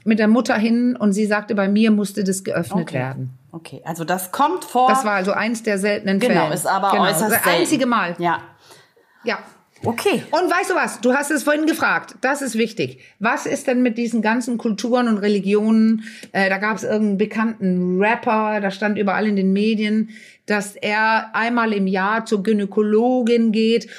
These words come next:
Speaker 1: und checken lässt, ob seine Tochter noch Jungfrau ist. Ha, ha, ha.
Speaker 2: Ja.
Speaker 1: Da kann man wirklich nur hoffen, dass diese Ärzte und Ärztinnen, die das begutachten müssen,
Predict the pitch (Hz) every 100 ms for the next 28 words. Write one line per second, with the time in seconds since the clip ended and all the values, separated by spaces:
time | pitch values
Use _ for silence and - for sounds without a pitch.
0 | - - 214 196 233 247 240 214 226 -
1 | 202 196 196 208 208 214 220 208 202 208
2 | 214 220 - 151 147 151 - - - 254
3 | 269 262 - 196 190 170 156 147 - -
4 | - 233 269 269 269 254 277 285 240 269
5 | 254 262 285 214 240 - - - _ -
6 | 220 226 226 254 226 240 - 226 294 -
7 | 233 208 214 262 - 208 214 220 214 220
8 | 240 - 226 240 294 - 185 - 208 220
9 | 220 214